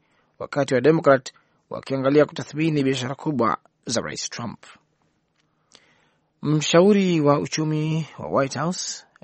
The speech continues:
Larry Kudlow, amesema Jumatano kwamba mazungumzo ya kibiashara na China yanaendelea, wakati mashauriano kati ya nchi hizo zenye uchumi mkubwa duniani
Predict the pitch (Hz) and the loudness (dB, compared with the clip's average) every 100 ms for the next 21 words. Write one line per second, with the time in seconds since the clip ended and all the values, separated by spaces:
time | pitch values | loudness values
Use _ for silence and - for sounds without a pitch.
0 | 50 50 120 127 127 - 156 156 - - | -16 -6 -2 0 0 -4 -6 -6 -6 -4
1 | 147 160 _ _ _ _ _ - - 131 | -2 -4 _ _ _ _ _ -18 -10 -8
2 | - 135 131 131 131 - 165 165 - 160 | -4 -2 -2 -2 -2 -2 -2 -2 -2 -4
3 | 156 147 135 - _ _ _ - 151 151 | -2 0 -2 -4 _ _ _ -8 -4 -2
4 | 143 175 160 156 - 143 135 - 143 139 | 0 0 2 0 0 -2 0 0 -2 -2
5 | 127 104 - 143 131 - _ _ _ - | -4 -6 -4 -2 -2 -6 _ _ _ -12
6 | 139 139 143 170 139 - - _ _ _ | -4 0 2 4 4 2 -8 _ _ _
7 | - - - 123 123 123 123 127 110 131 | -12 -8 -2 -2 0 -2 0 -2 2 4
8 | 156 170 156 - 139 - 127 - 135 151 | 4 2 -2 -2 -4 -2 -6 -6 -6 -6
9 | 139 98 175 208 - 110 85 95 - 117 | -4 -2 -2 -4 -10 -10 -6 -6 -6 -8
10 | 85 - 143 135 117 107 151 147 127 | -8 -8 -4 -4 -2 2 4 6 4